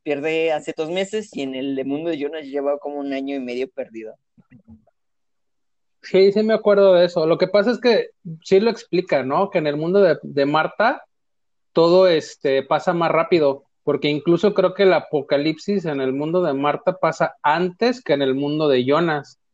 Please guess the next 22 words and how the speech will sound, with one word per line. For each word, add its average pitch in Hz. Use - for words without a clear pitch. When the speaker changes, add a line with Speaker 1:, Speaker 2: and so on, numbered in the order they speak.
Speaker 2:
Si -
no 143
estoy 180
mal, 165
corríjanme, 151
porque 135
la 123
<laughs> -
verdad 143
es 165
que -
tanto 156
pinche 143
pedo 156
con 147
esa 147
serie, 160
pero 143
según 190
yo, 214
así 156
fue. 214